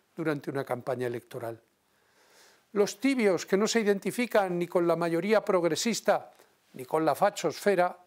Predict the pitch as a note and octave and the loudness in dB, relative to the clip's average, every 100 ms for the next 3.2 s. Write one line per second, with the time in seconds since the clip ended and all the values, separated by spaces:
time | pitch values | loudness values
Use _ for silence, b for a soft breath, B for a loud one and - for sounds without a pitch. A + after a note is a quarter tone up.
0 | _ _ _ _ _ _ - A3 F#3 F#3 | _ _ _ _ _ _ -4 -2 -2 0
1 | G3+ E3 D3 C#3 C3+ - D#3 - D#3 D3+ | 0 0 -2 -2 -4 -8 -10 -6 -2 0
2 | F#3 G#3+ G#3 - E3 D#3+ D#3 D3+ D3+ - | 0 -2 -2 0 2 2 0 -2 -2 0
3 | A3+ A3+ | 0 0